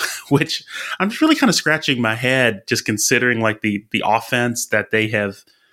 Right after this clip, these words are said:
generated, I guess, over these, these last two weeks. It, it, it's just, it's insane. You know, their defense is really, really letting them down. So I do believe their defense will end up stepping up, and they'll get the win, and they'll, um, go from being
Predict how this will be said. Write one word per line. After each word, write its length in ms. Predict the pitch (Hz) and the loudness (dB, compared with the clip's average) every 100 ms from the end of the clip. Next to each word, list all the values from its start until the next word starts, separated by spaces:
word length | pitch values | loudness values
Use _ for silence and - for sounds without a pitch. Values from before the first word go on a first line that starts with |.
| _ _ _ _ _ _ _ - | _ _ _ _ _ _ _ -12
generated, 640 | 113 113 139 123 104 101 101 | -4 -2 0 2 0 0 0
I 60 | |
guess, 180 | 104 117 | -2 -2
over 160 | 131 113 | -2 0
these, 280 | 113 101 - | 0 -2 0
these 200 | 139 117 | 0 2
last 240 | 117 113 | 0 -2
two 120 | 123 | -4
weeks. 320 | 110 196 202 | -2 -2 0
It, 180 | 123 120 | 0 2
it, 140 | 135 131 | 0 0
it's 140 | 135 | 2
just, 160 | 151 147 | 0 0
it's 160 | - 139 | -2 2
insane. 640 | 131 - 226 294 101 107 | 2 2 0 0 -2 -4
You 120 | - | 0
know, 60 | 123 | 2
their 140 | 139 | 2
defense 480 | 143 180 196 160 - | 2 2 4 2 2
is 140 | 113 | -2
really, 460 | 101 113 123 127 120 | 0 2 4 4 2
really 260 | 110 113 107 | 0 2 2
letting 240 | 110 104 | 2 0
them 140 | 104 | -4
down. 380 | 101 113 110 104 | 0 2 2 0
So 140 | - 107 | 0 0
I 120 | 110 | 0
do 220 | 107 139 | -2 0
believe 320 | 139 135 131 | 2 4 4
their 120 | 117 | 2
defense 500 | 107 117 117 113 107 | 2 0 2 0 0
will 100 | 107 | 0
end 140 | 107 107 | 2 2
up 140 | 101 | -2
stepping 360 | - 110 104 101 | -2 -4 -4 -2
up, 300 | 104 104 _ - - - | 0 -2 _ -20 -12 -2
and 100 | 107 | 2
they'll 120 | 110 | 2
get 180 | 120 - | 0 0
the 80 | 104 | 2
win, 480 | 107 110 113 110 - - | 2 2 2 -2 -6 -4
and 200 | 104 101 | -2 2
they'll, 300 | 101 104 101 | 2 2 4
um, 400 | 101 98 98 98 _ | 2 0 -2 -4 _
go 140 | - 110 | 0 0
from 180 | 104 104 | 2 0
being 420 | 107 110 107 | 2 2 0